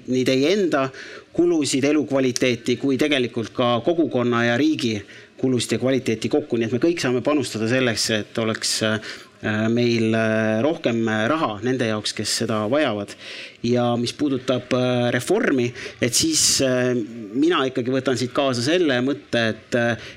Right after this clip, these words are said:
et inimesi ja patsiente väga ei huvita, mis seal ekraani taga toimub, tahetakse, et riik toimiks,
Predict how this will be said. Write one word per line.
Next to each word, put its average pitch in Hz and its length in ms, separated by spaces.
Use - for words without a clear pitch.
et 107 120
inimesi 123 880
ja 123 120
patsiente 127 680
väga 147 200
ei 120 60
huvita, 311 440
mis 117 160
seal 117 240
ekraani 120 520
taga 117 180
toimub, 160 380
tahetakse, 147 500
et 107 100
riik 160 240
toimiks, 185 640